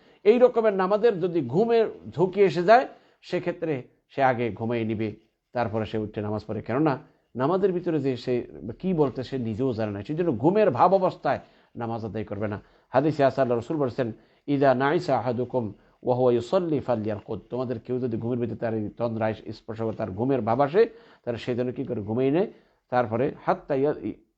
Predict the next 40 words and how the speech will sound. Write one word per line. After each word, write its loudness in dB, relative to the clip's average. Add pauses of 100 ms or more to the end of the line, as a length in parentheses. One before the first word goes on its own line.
ইয়াযহাবা 4
আনহু -2
নাওম, -4
তার -6 (180)
ঘুমটা -4
যেন -4
দূর -2
হয়ে 2
যায়। 0 (400)
"ফা 2
ইন্না 4
আহাদাকুম -4
ইযা -4
সাল্লা 0
হুয়া 0
নাইসুন 2 (360)
লা 6
ইয়াদরি 2
লাআল্লাহু 2
ইস্তাগফিরু 0
ফায়াসুব্বু -4
নাফসাহু", -4 (360)
কয় 4
যদি 2
কি -4
ঘুম -2
নিয়েই 4
নামাজ 0
পড়ে, -2 (280)
হতে -2
পারে 2
সে -2
দোয়া 4
করতে, -8
ইস্তেগফার -4
করে, -4
সেখানে -6
তো -4
গেছে -6
যে -4